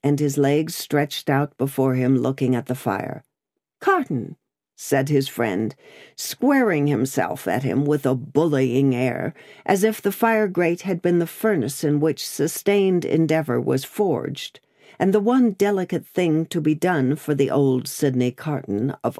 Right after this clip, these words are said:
old Shrewsbury school was to shoulder him into it. "Your way is, and always was,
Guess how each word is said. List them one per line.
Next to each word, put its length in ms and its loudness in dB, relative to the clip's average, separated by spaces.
old 300 2
Shrewsbury 880 -2
school 580 -2
was 220 0
to 120 -2
shoulder 460 2
him 240 2
into 400 0
it. 180 -14
"Your 320 6
way 400 0
is, 520 0
and 220 0
always 440 0
was, 340 0